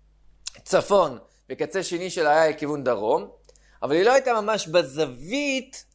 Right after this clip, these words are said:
המערבית דרומית, אלא הייתה ככה באמצע. נו, ואז מה זה מתרץ?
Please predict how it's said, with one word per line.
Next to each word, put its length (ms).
המערבית 580
דרומית, 580
אלא 160
הייתה 300
ככה 220
באמצע. 500
נו, 140
ואז 260
מה 160
זה 80
מתרץ? 760